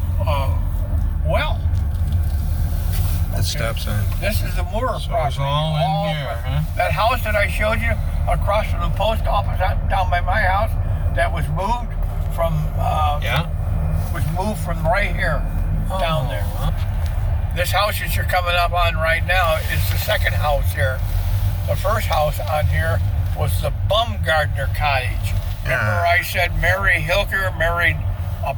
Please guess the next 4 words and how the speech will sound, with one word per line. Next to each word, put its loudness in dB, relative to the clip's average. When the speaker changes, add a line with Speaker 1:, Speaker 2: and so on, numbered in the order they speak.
Speaker 1:
Bumgardner? 0
Speaker 3:
right. 0
Speaker 1:
His 0
family 0